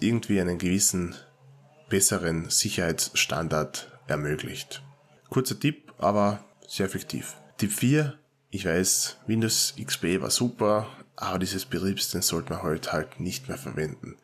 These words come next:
da es keine neuen Sicherheitsupdates mehr gibt. Ebenso sollte man halt Antivirensystem und eingebaute Firewall verwenden,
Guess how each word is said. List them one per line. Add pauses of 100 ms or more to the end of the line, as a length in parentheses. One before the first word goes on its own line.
(140)
da
es
keine
neuen
Sicherheitsupdates
mehr
gibt. (240)
Ebenso
sollte
man
halt (220)
Antivirensystem (340)
und
eingebaute
Firewall
verwenden,